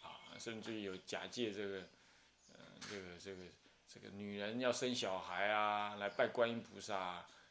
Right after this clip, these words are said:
然后有这个，要滥行这个男女，啊，这样子情形，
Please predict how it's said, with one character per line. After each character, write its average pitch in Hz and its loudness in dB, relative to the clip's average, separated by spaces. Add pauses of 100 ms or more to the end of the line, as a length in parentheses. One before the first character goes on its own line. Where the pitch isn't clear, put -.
(140)
然 95 -4
后 98 -2
有 95 -6
这 107 -8
个， 95 -12 (200)
要 113 -4 (320)
滥 113 4
行 95 -6
这 104 -8
个 98 -6
男 98 -6
女， 95 -10 (440)
啊， - -20
这 92 -8
样 78 -10
子 - -18
情 - -6
形， - -16